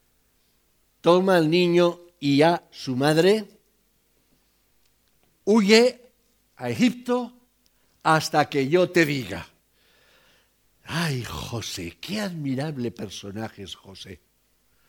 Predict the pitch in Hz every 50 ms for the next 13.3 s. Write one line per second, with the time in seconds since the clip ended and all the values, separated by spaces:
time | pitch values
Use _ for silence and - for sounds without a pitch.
0 | _ _ _ - - _ _ 135 127 120 - 135 139 185 233 269 262 262 226 208
1 | 202 180 160 175 170 - - - - 151 143 - - 233 269 269 208 156 - -
2 | 117 107 131 226 269 247 180 139 127 107 90 - _ _ _ _ _ _ _ _
3 | - 170 170 185 190 180 185 220 247 233 208 - 214 175 - 175 196 254 339 349
4 | 285 208 190 196 220 320 349 349 339 - - 226 233 220 196 180 165 175 190 202
5 | 214 233 202 180 - 370 427 415 415 339 240 185 190 160 139 - - 190 175 151
6 | 147 165 165 151 135 131 127 127 - - 127 135 117 107 107 104 92 - - _
7 | _ _ _ _ _ - 127 143 180 233 262 247 - 214 208 180 147 214 214 175
8 | 170 170 165 185 214 214 202 190 180 175 190 180 139 - 185 208 202 180 165 165
9 | 170 170 170 160 165 170 170 160 156 151 151 143 135 - 143 143 135 - - -
10 | - 247 320 359 349 359 359 349 339 311 285 247 214 151 123 117 98 - 156 170
11 | 156 151 131 123 110 - 135 123 101 98 117 117 107 110 117 107 - _ _ _
12 | _ _ 175 220 220 202 190 196 185 165 165 156 143 131 120 123 127 127 - -
13 | - - - 104 98 71